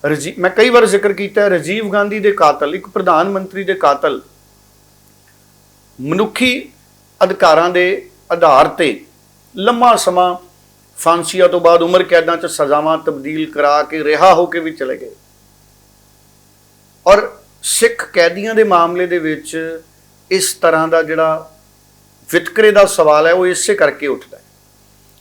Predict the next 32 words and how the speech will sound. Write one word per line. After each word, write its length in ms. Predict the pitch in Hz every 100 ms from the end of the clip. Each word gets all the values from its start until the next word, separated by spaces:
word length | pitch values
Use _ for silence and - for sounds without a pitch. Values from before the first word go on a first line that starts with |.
| _
ਸੋ 100 | 175
ਬੜਾ 200 | 151 156
ਜ਼ਰੂਰੀ 380 | 143 143 156 208
ਹੈ 40 |
ਕਿ 140 | 226 214
ਦਿੱਲੀ 280 | 156 156 165
ਦੀ 120 | 170
ਸਰਕਾਰ 540 | - 131 143 147 147 -
ਇਸ 180 | 170 165
ਮਸਲੇ 340 | 143 143 160
ਨੂੰ 160 | 160 147
ਬਹੁਤ 240 | 147 160
ਗੰਭੀਰਤਾ 480 | 147 135 120 104 143
ਦੇ 100 | 147
ਨਾਲ 200 | 143 143
ਦੇਖੇ 420 | 139 139 196 196 _ _ _ _ -
ਔਰ 120 | 165
ਸਾਰੇ 400 | 160 165 196 214
ਸਿੱਖ 320 | 202 170 160
ਲੀਡਰ 320 | 147 156 220
ਔਰ 120 | 226 226
ਸਿੱਖ 260 | 180 -
ਬੁੱਧੀਜੀਵੀ, 500 | 151 156 165 143 147
ਖਾਸ 340 | - 160 196 -
ਤੌਰ 180 | 208
ਤੇ 180 | 202 233
ਸ਼੍ਰੋਮਣੀ 440 | - 170 180 190 208
ਗੁਰਦੁਆਰਾ 380 | 180 165 185
ਪ੍ਰਬੰਧਕ 420 | 185 175 180 185 190
ਕਮੇਟੀ, 400 | 151 135 107 - _ _ _ _ _ _ _ -
ਜਿੰਨਾ 420 | 113 151 202 240
ਜ਼ੋਰ 460 | 208 214 214 -